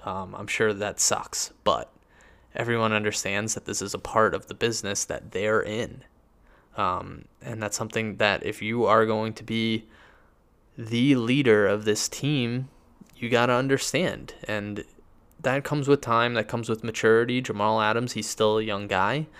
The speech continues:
Um, he's a prideful guy. He, he really, um, he lays it all out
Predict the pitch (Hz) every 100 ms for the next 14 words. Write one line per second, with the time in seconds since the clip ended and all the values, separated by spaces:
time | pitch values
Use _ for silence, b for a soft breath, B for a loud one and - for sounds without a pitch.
0 | B B 107 101 104 107 - 98 98 107
1 | 117 120 107 104 147 156 - 107 104 104
2 | - 110 104 101 101 110 110 110 - B
3 | B B - 101 98 95 95 - - -
4 | 120 104 104 113 113 113 107 104 98 92
5 | -